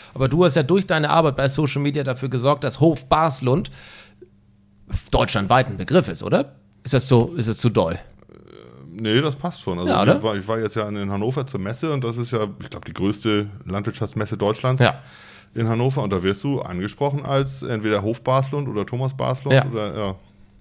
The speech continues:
Speaker 2: ist schon so.
Speaker 1: Ich musste heute erstmal überlegen, ach Mann, wie heißt er eigentlich mit Nachnamen? Weil ich,
Speaker 2: <laughs>
Speaker 1: ich hab ja bei Thomas Baslund da stehen.
Speaker 2: Ja.
Speaker 1: <laughs>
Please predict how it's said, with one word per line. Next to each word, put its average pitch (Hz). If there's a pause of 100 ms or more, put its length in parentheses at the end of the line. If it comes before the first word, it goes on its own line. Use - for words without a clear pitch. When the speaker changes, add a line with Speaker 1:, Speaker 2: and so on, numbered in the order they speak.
(180)
Speaker 2:
ist 127
schon 85
so. 92
Speaker 1:
Ich -
musste 151
heute 165
erstmal 160
überlegen, 151
ach 131
Mann, 139
wie 127
heißt 139
er 127
eigentlich 113
mit 110
Nachnamen? 117
Weil 107
ich, 117
Speaker 2:
<laughs> 131
Speaker 1:
ich -
hab 135
ja 170
bei 156
Thomas 127
Baslund 175
da 98
stehen. 120
Speaker 2:
Ja. 120
Speaker 1:
<laughs> 185